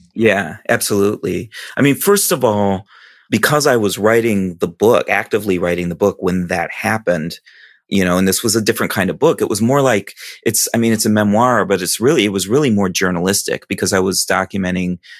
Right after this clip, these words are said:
the process of building this thing as it was happening. And so when these events unexpectedly come in, I had to deal with them, you know, in a practical way as a writer. And,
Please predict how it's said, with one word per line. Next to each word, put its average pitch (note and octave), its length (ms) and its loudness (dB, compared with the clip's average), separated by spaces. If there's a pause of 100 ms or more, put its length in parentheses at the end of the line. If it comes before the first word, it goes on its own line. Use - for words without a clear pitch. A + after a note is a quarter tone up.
(180)
the - 80 -4
process F#2+ 520 -2
of F2 140 -4
building F#2+ 400 0
this F2 260 -2
thing F2 360 -4 (520)
as F#2 120 0
it E2+ 100 0
was - 120 -4
happening. F#2+ 500 -2
And F2 100 -2
so G2+ 260 2
when F2+ 460 -2
these F#2+ 240 -2
events G2+ 600 -2
unexpectedly F#2+ 720 -2
come F2 220 -4
in, F2+ 420 0 (460)
I G2+ 100 -2
had G2+ 200 0
to F2 80 -8
deal F#2+ 260 2
with F#2 200 0
them, E2+ 600 -4 (640)
you - 180 -4
know, F2 100 -2
in F2 80 -2
a F2 40 -2
practical G2 480 -2
way F2+ 120 2
as E2 120 -2
a E2+ 60 -4
writer. F#2 420 0
And, F2+ 320 -2